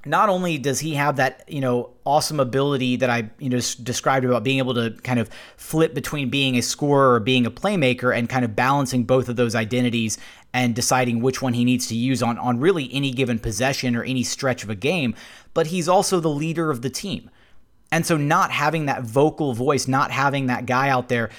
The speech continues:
who is able to, you know, both encourage you, guide you, whatever it may be on defense and on offense, right? You know, this team needs that guy.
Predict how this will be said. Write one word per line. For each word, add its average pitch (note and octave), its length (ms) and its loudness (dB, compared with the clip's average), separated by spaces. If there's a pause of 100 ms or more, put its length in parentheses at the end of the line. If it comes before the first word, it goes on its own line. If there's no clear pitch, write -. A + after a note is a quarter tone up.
(160)
who C#3 180 0
is B2+ 140 2
able C3+ 240 0
to, B2+ 480 -2
you B2+ 100 -6
know, B2 100 0
both C3 540 0
encourage C#3 640 2
you, C3 160 -2
guide C3 420 2
you, C3 200 -2
whatever C3 320 2
it C3 60 -2
may B2 120 0
be C3+ 380 -2 (260)
on C#3+ 200 2
defense D3+ 440 -2
and F#3+ 260 0
on C3+ 140 4
offense, - 500 -4
right? E3+ 300 2 (340)
You D3 120 -6
know, C3+ 340 2 (540)
this G3 220 0
team B3 320 0
needs D#3 340 0
that A2 220 0
guy. - 320 -12